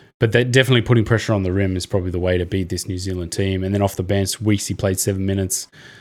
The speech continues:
Uh, didn't do that much. Newley, fourteen minutes. Not much from him as well. A little bit worrying. I think if we were going into this, uh, playoffs with a chance at making the playoffs, I de-, definitely think you'd be quite worried about what his form is sort of doing. He had that chin,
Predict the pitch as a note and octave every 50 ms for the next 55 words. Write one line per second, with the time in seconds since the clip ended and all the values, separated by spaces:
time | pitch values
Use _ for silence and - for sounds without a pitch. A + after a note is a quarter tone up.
0 | - _ _ - G2 F#2+ F#2 F2 G#2 G#2 G2 G2+ F#2+ F#2+ F#2+ G2 G2 G2 G2 -
1 | - G#2+ G#2 G#2+ G#2+ G#2 G2+ - - G#2+ G#2 G2+ G2+ G2 G2 G2+ G#2 G#2 G2+ G2
2 | - - G2+ G2 G2 G2+ G2 F#2+ - - F#2+ F#2 G#2 G#2+ G2+ F#2+ F2+ - - G#2+
3 | G#2+ G#2+ G#2 G#2 - - - - _ - - G#2+ G2+ G2+ G2 F#2+ G2 G#2+ G#2+ A2
4 | A2 G#2+ G#2+ G#2 G2 F#2+ - G#2+ G2+ F2+ F#2+ - G#2+ G#2 G2+ G2+ F#2+ G#2 G2 G2
5 | G2 G2 F#2+ F#2+ - - G2+ F#2 F#2+ - - - - F#2+ F#2 F#2 F#2 F#2 F#2 -
6 | - - - - _ _ _ - - A2+ G#2+ G#2 G2+ G2 - - - - - -
7 | - B2+ A#2 G2+ G#2 F2 - - G#2+ G2+ F#2+ - G2 F#2 F#2+ F#2+ F#2 - G2+ F#2
8 | - - G2 F#2+ F#2 F2 - F#2+ F2 F#2 F#2 F2+ - A#2+ A2+ G2+ G#2 F#2+ - G2
9 | F#2+ F#2 F2+ - G2 F2+ F2+ F#2 F2+ F#2+ F#2+ F2 - - - G#2+ F#2+ F2 F#2 G2
10 | F#2+ F#2+ F#2+ F#2 F#2 F2+ F2+ F#2 F#2 F2 E2+ - - - - - - - _ _
11 | - G2+ F#2 G#2 G2 - - - F#2+ F#2+ F#2 F#2 F2+ - - - F2+ F2+ E2+ -
12 | - G2 F#2+ F#2+ F#2 F#2 G2 G2 F#2+ G2+ F#2 F2 - - - B2+ B2 A#2 A2 G#2
13 | -